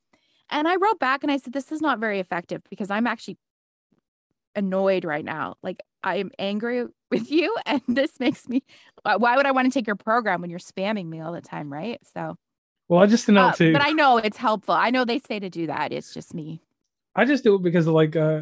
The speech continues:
Speaker 2: I'll say this, I get feedback from my, my fans and stuff, and they're like, "Man, we don't like that crap you were doing two weeks ago.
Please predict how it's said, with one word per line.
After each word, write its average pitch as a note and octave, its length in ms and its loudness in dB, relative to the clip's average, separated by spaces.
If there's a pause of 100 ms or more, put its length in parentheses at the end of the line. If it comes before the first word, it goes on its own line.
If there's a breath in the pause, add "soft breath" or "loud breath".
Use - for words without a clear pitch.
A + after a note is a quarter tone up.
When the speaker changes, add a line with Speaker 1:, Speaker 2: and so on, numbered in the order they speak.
(120)
Speaker 2:
I'll D3+ 80 0
say E3 180 -2
this, D#3+ 140 -2
I D#3+ 40 -2
get D#3+ 180 -4
feedback D#3+ 300 0
from D3 120 -6
my, C#3+ 240 -4 (120)
my C#3+ 160 -4 (300)
fans E3 320 4
and C#3 80 -2
stuff, - 200 -8
and C#3+ 80 -2
they're D3+ 80 0
like, C#3+ 240 -2 (260 loud breath)
"Man, D#3+ 140 6
we F3+ 80 8
don't F3+ 140 8
like D#3+ 160 4
that D3+ 100 -2
crap D3 220 -4
you C#3+ 120 0
were D3 60 0
doing D3 220 2
two C#3+ 160 -2
weeks C#3+ 200 -6
ago. C#3 280 -8